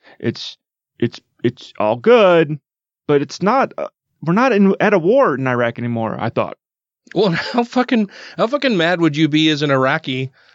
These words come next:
Speaker 2: that Iran, to fight back at the United States, bombs your country?
Speaker 1: Yes.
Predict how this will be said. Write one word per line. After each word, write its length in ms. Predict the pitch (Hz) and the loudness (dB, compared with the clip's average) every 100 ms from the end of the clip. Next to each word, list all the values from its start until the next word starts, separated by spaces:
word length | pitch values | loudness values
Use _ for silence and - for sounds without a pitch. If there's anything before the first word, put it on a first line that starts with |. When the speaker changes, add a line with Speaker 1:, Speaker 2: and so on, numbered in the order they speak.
| _ _ _ _ _ _ _ - | _ _ _ _ _ _ _ -16
Speaker 2:
that 320 | 135 143 135 _ - | -2 0 0 _ -2
Iran, 760 | 147 139 156 196 185 170 170 - - | 0 2 2 4 2 2 -2 -4 -6
to 120 | 139 | -4
fight 280 | 180 170 147 | 0 -2 0
back 220 | 156 156 | -4 -2
at 100 | 147 | -6
the 80 | 139 | -2
United 440 | 143 151 143 135 | 0 2 0 -2
States, 400 | - 185 175 151 | -2 0 -2 -4
bombs 580 | 135 147 143 139 135 120 | -8 0 2 2 -2 -2
your 240 | 147 196 190 | 2 2 2
country? 380 | 214 185 143 | -2 0 0
Speaker 1:
Yes. 420 | 131 143 - - | 2 -2 -4 -18